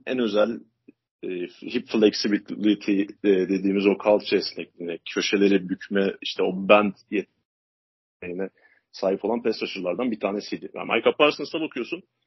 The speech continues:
hani belki o seviyede olmasa bile benzer şekilde bir atletizme sahip olduğu apaçık ortada. Yani bununla birlikte, e, o kafasal olarak farklı bir noktada olmayı da birleştirince yani gerçekten özel bir oyuncu çıkıyor karşımıza.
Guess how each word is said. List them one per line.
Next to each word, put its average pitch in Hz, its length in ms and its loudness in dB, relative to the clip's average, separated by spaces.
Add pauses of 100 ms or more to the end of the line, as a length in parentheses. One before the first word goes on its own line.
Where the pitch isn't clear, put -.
(120)
hani 110 100 0
belki 151 200 -2
o 156 60 -8
seviyede 160 320 -6
olmasa 165 400 -8
bile 131 240 -8 (720)
benzer 113 420 0 (180)
şekilde 117 800 -4
bir 127 200 2
atletizme 147 520 -6
sahip 127 400 -2
olduğu 120 340 -4
apaçık - 400 -8
ortada. 117 340 -2
Yani 92 240 -4
bununla 135 380 -4
birlikte, 135 460 2 (500)
e, 101 140 4
o - 180 2
kafasal - 440 2
olarak 120 380 6 (440)
farklı - 440 -4
bir 127 80 0
noktada 120 360 -4
olmayı 123 460 -2
da 104 140 -2 (160)
birleştirince 113 960 -4 (200)
yani - 260 -6
gerçekten 151 520 2 (120)
özel 139 380 6
bir 135 40 0
oyuncu 139 280 0
çıkıyor 98 300 -8 (120)
karşımıza. 92 540 -8